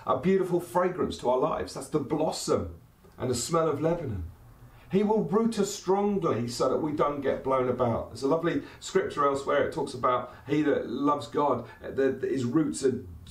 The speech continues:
are deep in the stream. If you're wise and discerning, you will understand and know these things. Verse nine. So when we look at this passage, it's about repentance. It's about how to turn to God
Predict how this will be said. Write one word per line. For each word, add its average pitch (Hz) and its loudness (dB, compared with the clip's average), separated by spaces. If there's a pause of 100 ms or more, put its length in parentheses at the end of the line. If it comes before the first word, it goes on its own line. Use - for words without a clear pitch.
(200)
are 127 2
deep 151 0
in 120 4
the 113 0
stream. 107 0 (1800)
If - -10
you're 151 0
wise 170 2
and 160 -4
discerning, 117 -2
you 104 -2
will 107 2
understand 101 -4
and 87 -6
know 90 -4
these 87 -6
things. 82 -6 (280)
Verse 87 -4
nine. 85 -4 (560)
So 190 2 (300)
when 175 4
we 185 6
look 208 2
at - 2
this - -4
passage, - -4 (300)
it's 123 0
about 127 0
repentance. 101 -6
It's 92 -6
about 160 0
how 160 2
to 139 -4
turn 147 0
to 143 -6
God 87 -10